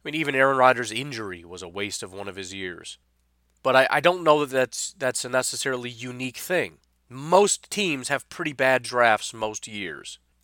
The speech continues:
There's maybe one team that has a great draft per year, right? Like a transformational draft. The Colts last year, the Saints the year before that, where it's like we've hit on multiple, you know, spots. Otherwise, you, you maybe hit on one or two.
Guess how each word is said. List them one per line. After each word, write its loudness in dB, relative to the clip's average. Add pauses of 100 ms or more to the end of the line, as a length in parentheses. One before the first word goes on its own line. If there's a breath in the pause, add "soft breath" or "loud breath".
(140)
There's 2
maybe 2
one 4
team -4
that 2
has 0
a -2
great -2
draft 2
per -8
year, -12 (360)
right? 0
Like -4
a -6
transformational -2
draft. -2
The -12
Colts -4
last 4
year, -4
the -10
Saints -4
the -10
year -6
before -6
that, 2 (160)
where -4
it's -6
like 0
we've -4
hit 2
on 2
multiple, -2 (520)
you -10
know, -6 (260)
spots. 0 (120)
Otherwise, 8
you, -12
you -16
maybe 0
hit -2
on 0
one -4
or -6
two. -14